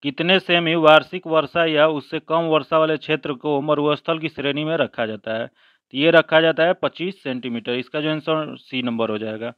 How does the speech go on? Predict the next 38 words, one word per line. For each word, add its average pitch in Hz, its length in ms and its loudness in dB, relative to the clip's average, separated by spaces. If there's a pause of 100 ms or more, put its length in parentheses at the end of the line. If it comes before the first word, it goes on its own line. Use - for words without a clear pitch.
(400)
अगला 131 280 4
क्वेश्चन 156 400 -6
है, 180 120 -6 (440)
मास्टर 147 600 2
दा 156 320 6
के 147 160 -10
नाम 156 240 -2
से 165 100 -10
प्रसिद्ध 156 520 -6
सूर्य 165 340 -2
सेन 160 240 -6
को 151 120 -8
फांसी 143 380 -2
कब 143 260 -2
दिया 117 200 -2
गया 110 200 -6
था? 113 240 -8 (400)
तो 120 60 -10
उन्हें 143 220 -2
फांसी 151 380 -4
दिया 160 180 0
गया 151 100 8
था 151 80 2
बारह 143 400 2
जनवरी 151 360 -2
उन्नीस 147 360 -6
सौ 190 120 -6
चौंतीस 117 440 -8
को, 123 120 -8
इसका 151 260 -4
आंसर 156 240 -6
सी 131 200 -14
नंबर 110 300 -8
हो 110 80 -8
जाएगा। 110 340 -8 (440)
अगला 139 300 2
क्वेश्चन 156 360 -4
है, 170 160 -8